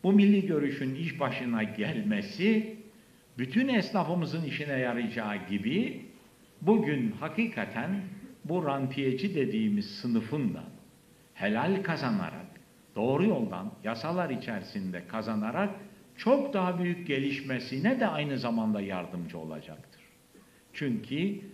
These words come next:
her türlü çalışan insanın hepsine,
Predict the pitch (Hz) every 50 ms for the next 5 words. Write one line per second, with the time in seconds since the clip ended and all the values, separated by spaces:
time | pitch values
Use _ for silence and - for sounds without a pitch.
0 | - - - - 156 208 220 180 - - - 131 123 107 98 95 95 98 95 92
1 | - - - - - - - - - - - 104 101 98 92 90 90 - 95 104
2 | 131 165 165 - - 110 107 101 95 - 101 95 95 92 90 87 82 107 156 143
3 | 110 98 - - 90 82 82 92 117 147 175 202